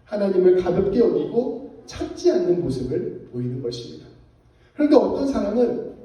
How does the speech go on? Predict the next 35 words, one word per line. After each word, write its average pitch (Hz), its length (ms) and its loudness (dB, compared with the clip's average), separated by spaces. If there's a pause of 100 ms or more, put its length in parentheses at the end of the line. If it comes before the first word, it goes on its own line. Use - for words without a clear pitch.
야곱처럼 196 720 -12 (360)
내가 143 220 -12
좀 185 200 -10
더 233 100 -4
잘 - 240 -12
먹고 - 220 -10
잘 214 220 -6
살기 170 320 -4
위해서, - 260 -4 (520)
내 233 120 4
삶의 285 320 0
문제를 247 360 2
해결받기 339 640 0
위해서 214 640 -2
하나님을 123 520 -12
찾는 117 280 -4
사람이 131 320 -8
있습니다. - 420 -10 (720)
하나님께 220 440 4
주시는 196 420 -4
진짜 262 480 -8
복, 247 260 -6
은혜가 208 300 -4
무엇인지 233 580 0
알지 226 340 2
못하고 - 840 -4
그저 311 300 2
내가 247 320 4
생각하는 262 640 0
복을 302 360 4
얻기 233 400 2
위하여 123 720 2
신앙생활을 123 760 -10
하는 143 220 -8
것입니다. - 440 -8